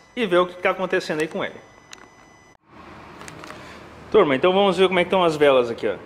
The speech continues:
As velas, elas estão bem gastas. Vamos ver se a gente consegue focar nelas aqui.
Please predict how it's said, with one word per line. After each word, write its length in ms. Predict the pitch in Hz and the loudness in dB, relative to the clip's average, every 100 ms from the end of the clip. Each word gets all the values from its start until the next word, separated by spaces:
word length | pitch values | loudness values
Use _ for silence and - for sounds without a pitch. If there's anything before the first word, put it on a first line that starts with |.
| - - - - - - - - - - - - - | -20 -20 -20 -20 -20 -20 -20 -20 -20 -20 -20 -20 -10
As 180 | 131 135 | -4 -2
velas, 300 | 151 165 180 | 2 2 2
elas 160 | 180 160 | 2 0
estão 340 | - 165 151 - - - | 0 -2 -2 -14 -20 -6
bem 300 | 147 175 214 | 2 2 2
gastas. 420 | 147 139 180 - - - - | 2 2 2 -2 -16 -20 -14
Vamos 100 | 135 | -10
ver 60 | |
se 120 | 135 143 | -8 -8
a 40 | |
gente 100 | 127 | -10
consegue 340 | 139 120 131 | -10 -8 -10
focar 460 | - - 135 131 143 | -8 -8 -6 -4 -4
nelas 300 | 127 131 127 | -4 -6 -6
aqui. 260 | 120 147 | -8 -12